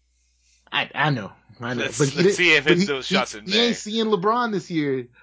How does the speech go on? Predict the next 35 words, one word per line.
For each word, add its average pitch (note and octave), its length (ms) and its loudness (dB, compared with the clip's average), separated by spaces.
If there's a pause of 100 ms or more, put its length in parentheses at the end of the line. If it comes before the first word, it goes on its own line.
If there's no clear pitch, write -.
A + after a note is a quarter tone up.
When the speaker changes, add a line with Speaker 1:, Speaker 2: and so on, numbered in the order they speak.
(240)
Speaker 1:
Like, D#3 200 -2
that's G#3 200 0
the F#3 80 0
thing. G#3+ 380 0
Like, D3+ 240 -2 (220)
the C3 560 -4
one F#3 280 2
thing G#3+ 220 -2
that F3+ 160 0
gets F#3 200 -2
in F3+ 100 -2
their E3 160 4
head G3 180 2
every E3 240 0
year, C#3+ 120 0
he's D3+ 180 -2
not F3 260 0
there F#3+ 200 0
this F3 200 -4
time. A2+ 420 -4 (400)
<laughs> - 0 - (640)
There's E3+ 200 6
no E3 180 4
LeBron. D#3+ 640 -2 (280)
Speaker 2:
That's G#2+ 240 -4
true, A#2 240 -8
man. F#2+ 240 -10
If A2+ 140 -4
anything, C3+ 260 2
LeBron's A#2 340 -4
on G#2+ 100 -6
his G2+ 160 -16
team B2 300 -12
now. F2 160 -14 (160)
Speaker 1:
Yeah. D3 360 0